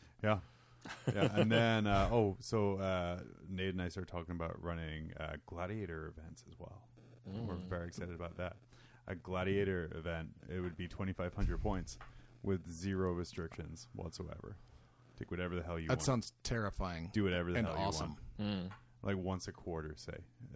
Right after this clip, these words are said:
Speaker 1: uh, and just have, you know, uh, bring whatever, do whatever.
Speaker 2: Mm-hmm.
Speaker 1: Like, g-, kind of really trying to appeal to that uber competitive crowd. It's like, who cares? Fuck you.
Speaker 3: Yeah. They
Speaker 2: Hmm.
Speaker 3: just, uh,
Speaker 1: Th-, is my list
Speaker 3: I mean
Speaker 1: legal? I don't know. Sure,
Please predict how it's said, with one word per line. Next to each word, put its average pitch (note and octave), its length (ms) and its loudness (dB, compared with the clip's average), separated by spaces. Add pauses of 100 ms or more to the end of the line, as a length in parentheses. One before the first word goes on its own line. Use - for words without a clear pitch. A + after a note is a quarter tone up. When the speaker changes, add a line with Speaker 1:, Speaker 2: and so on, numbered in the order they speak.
(140)
Speaker 1:
uh, F2 280 -8
and E2 160 -10
just E2+ 240 -8
have, E2+ 240 -2 (120)
you F2+ 100 -6
know, E2 200 -2
uh, D#2+ 160 -2 (160)
bring E2+ 240 -2
whatever, D#2 540 -4 (100)
do F2 140 -2
whatever. D2+ 500 -6 (540)
Speaker 2:
Mm-hmm. F#2+ 220 -4 (920)
Speaker 1:
Like, F#2 240 -2 (480)
g-, G2 200 -2
kind A2 160 2
of F#2+ 80 0
really G2 200 4
trying G2 160 -2
to F#2 60 2
appeal F#2+ 220 0
to G2 80 -2
that F2 180 2 (100)
uber F#2+ 240 2
competitive F2+ 440 -2
crowd. F2+ 140 2
It's E2+ 80 -2
like, E2+ 180 0 (420)
who A#2+ 80 2
cares? G#2 220 2
Fuck G2 200 -2
you. E2 120 0 (320)
Speaker 3:
Yeah. A2 300 0 (440)
They - 120 -4
Speaker 2:
Hmm. E3+ 60 2
Speaker 3:
just, C3+ 200 -2
uh, F2 100 -4 (420)
Speaker 1:
Th-, C#3+ 160 10
is D3 180 8
my C3+ 140 10
list C#3 220 10
Speaker 3:
I C#3+ 40 6
mean D3 100 8
Speaker 1:
legal? D3 260 6
I G2 60 0
don't G#2 120 2
know. D#2+ 180 0 (100)
Sure, G2 280 0